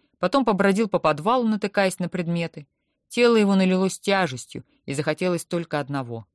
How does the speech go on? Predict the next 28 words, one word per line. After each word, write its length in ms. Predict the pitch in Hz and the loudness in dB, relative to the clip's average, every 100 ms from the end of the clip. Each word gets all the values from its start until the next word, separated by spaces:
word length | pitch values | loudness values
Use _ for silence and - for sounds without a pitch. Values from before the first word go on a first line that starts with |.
| _ - | _ -20
спать, 520 | - - 131 - - _ _ - | -14 -8 -8 -8 -20 _ _ -8
чтобы 240 | 185 202 | -2 2
не 80 | 247 | 2
нужно 260 | 277 233 | 2 2
было 220 | 214 214 185 | 2 2 0
думать, 480 | 127 160 151 143 _ _ | -4 -4 -4 -8 _ _
что-то 320 | - 208 214 | -4 -2 2
решать, 480 | 220 196 - 147 156 | 2 2 -2 -2 -4
кому-то 380 | - 135 185 180 | -6 -4 -2 -2
о 40 | |
чем-то 300 | 175 185 175 | -4 -4 -4
говорить. 540 | 165 160 156 147 156 _ _ _ _ _ - | -2 0 0 0 -6 _ _ _ _ _ -4
Он 200 | 226 247 | 2 4
решил 320 | 240 - 254 | 2 2 0
для 160 | 214 220 | 2 0
начала 400 | 220 240 233 208 | 0 0 0 0
присесть 560 | 208 202 - 277 - - | -2 -2 -2 -4 -6 -8
и 60 | 170 | -4
направился 520 | 180 226 226 202 196 | -2 0 -2 -2 -2
было 240 | 190 185 | 0 -2
к 60 | - | -4
стульям, 380 | - 285 208 151 | -4 -2 0 -2
на 80 | |
которых 400 | 147 160 208 185 | -2 -2 -2 -4
недавно 380 | 175 165 196 185 | -4 0 0 0
провел 320 | 160 151 160 | -2 -2 -2
тихий 340 | 156 165 - 151 | -6 -8 -10 -10
час, 360 | - 120 - | -6 -6 -6